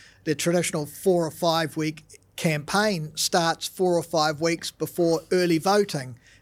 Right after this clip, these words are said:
And then you've still got another couple of weeks to go until, um, election day. So I certainly think that, um, the parties and the candidates have probably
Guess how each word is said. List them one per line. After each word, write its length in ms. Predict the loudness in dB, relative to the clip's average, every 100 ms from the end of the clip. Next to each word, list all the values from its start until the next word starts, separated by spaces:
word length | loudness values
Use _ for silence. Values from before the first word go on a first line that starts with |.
| -6
And 80 | 2
then 180 | 2
you've 140 | 2 0
still 280 | 2 2 4
got 180 | 2
another 300 | 2 0 0
couple 320 | 2 0 2 2
of 80 |
weeks 260 | 2 2 -2
to 100 | -4
go 300 | 2 4 4
until, 500 | 0 0 0 0 -4 -4
um, 220 | -2 0
election 480 | 0 0 0 -4 0
day. 300 | 2 2 2
So 340 | 2 2 2 0 -10 -16 -2
I 60 | 4
certainly 300 | 4 4 2
think 340 | 0 0 0
that, 320 | 0 0 0
um, 320 | 0 0 0 -4
the 100 | -2
parties 680 | 2 4 4 4 2 2
and 200 | -4 -6
the 40 | -4
candidates 680 | 0 2 2 0 -2 -6
have 100 | -6
probably 580 | -2 -2 -2 -4 -4 -6